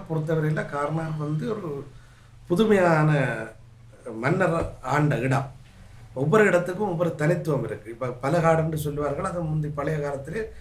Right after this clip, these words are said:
அது பலிகாடு. போர்த்துகீசர் உள்ள அந்த காலத்துல இங்க பலி கொடுத்த இடம். அதே மாதிரி வாரிவளவன் இருக்கு, அங்கதான் மன்னர் காலத்திலே,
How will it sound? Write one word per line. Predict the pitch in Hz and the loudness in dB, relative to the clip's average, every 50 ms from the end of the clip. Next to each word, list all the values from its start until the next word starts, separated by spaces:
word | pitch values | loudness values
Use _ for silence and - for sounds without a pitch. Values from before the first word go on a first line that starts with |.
| - - - - | -18 -18 -14 -10
அது | 147 160 180 | -8 -8 -4
பலிகாடு. | - - 160 175 196 165 135 127 104 92 - - - - - - - - - - - - - - - - - | 0 2 6 6 6 6 6 2 0 -2 -6 -10 -14 -18 -20 -20 -20 -20 -20 -20 -20 -20 -20 -20 -10 -2 2
போர்த்துகீசர் | 165 175 - 190 160 156 170 147 131 160 151 147 | 2 2 2 0 0 0 0 2 2 4 2 2
உள்ள | 147 151 156 | 2 2 0
அந்த | 147 143 147 | 0 0 -2
காலத்துல | 139 135 131 135 131 135 131 143 151 - - | -4 -4 -2 0 0 0 0 -2 -6 -6 -6
இங்க | 165 175 180 170 175 - - - - - - - - - - - - - | -4 -2 -2 -2 -4 -6 -10 -14 -14 -12 -10 -6 -6 -4 -2 2 2 4
பலி | 160 165 202 180 | 6 6 6 6
கொடுத்த | 147 151 143 139 - 127 117 | 4 2 0 0 -2 -4 -4
இடம். | 117 113 104 90 - - - - - - - - - | -4 -4 -6 -6 -4 -4 -2 -2 -2 -2 -2 -4 -2
அதே | - 127 156 175 175 | -2 0 2 2 2
மாதிரி | 170 175 165 170 220 247 - - - - - - - - - - - 147 123 | 2 0 -2 -4 -4 -4 -6 -8 -10 -14 -16 -12 -12 -10 -8 -6 -6 -4 2
வாரிவளவன் | 139 151 170 185 185 180 175 170 160 160 156 156 151 147 | 4 6 6 6 6 6 6 6 6 4 2 0 0 0
இருக்கு, | 147 147 143 - - | -2 -4 -4 -2 -2
அங்கதான் | 180 165 165 170 170 190 190 165 | -2 0 0 2 2 0 0 0
மன்னர் | 160 160 160 165 160 151 | 0 0 0 0 0 0
காலத்திலே, | 151 151 147 147 143 160 165 202 | 0 0 -2 -2 -4 -4 -4 -2